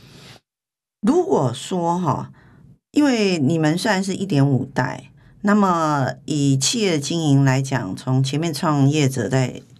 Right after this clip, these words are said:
交给您两位来共同经营。那么你们在这个事业体的永续经营的角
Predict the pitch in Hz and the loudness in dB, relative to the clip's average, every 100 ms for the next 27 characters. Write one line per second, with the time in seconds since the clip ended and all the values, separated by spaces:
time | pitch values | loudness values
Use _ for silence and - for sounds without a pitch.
0 | - - 135 135 135 127 - - 110 - | -20 -4 0 0 0 -4 -8 -8 -8 -6
1 | - - - - - 113 - 139 - - | -6 -8 -14 -8 -4 -4 0 0 -2 -8
2 | - 127 120 165 139 120 120 - 120 123 | -8 -6 -6 0 0 0 -2 -2 0 0
3 | 127 - - - - - - 294 240 160 | -4 -10 -18 -20 -20 -16 -2 0 2 2
4 | 147 196 196 165 139 - 226 175 156 135 | 2 0 0 -2 -4 -4 -2 0 -2 -2
5 | - 185 175 139 - 110 101 - - - | -2 -2 -2 -4 -6 -6 -6 -6 -8 -14
6 | - 139 131 165 196 - 170 156 131 131 | -2 2 2 2 -4 -4 -2 -2 -2 -2
7 | - | -6